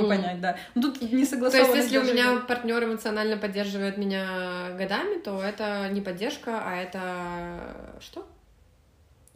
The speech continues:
Speaker 2: Коротке або невелике надання тієї чи іншої допомоги.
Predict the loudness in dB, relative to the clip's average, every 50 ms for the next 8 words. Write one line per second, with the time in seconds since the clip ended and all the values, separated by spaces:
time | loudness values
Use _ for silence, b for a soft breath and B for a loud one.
0 | -6 -2 0 2 2 2 0 0 0 -2 -2 -2 -2 -2 -2 0 2 2 2 2
1 | 0 -2 -2 -4 -4 -4 -4 -2 0 0 0 0 0 -2 -2 -2 -2 -2 -4 -4
2 | -6 -6 -4 -4 -4 -4 -4 -4 -4 -4 -4 -4 -4 -4 -4 -4 -2 -2 -2 -2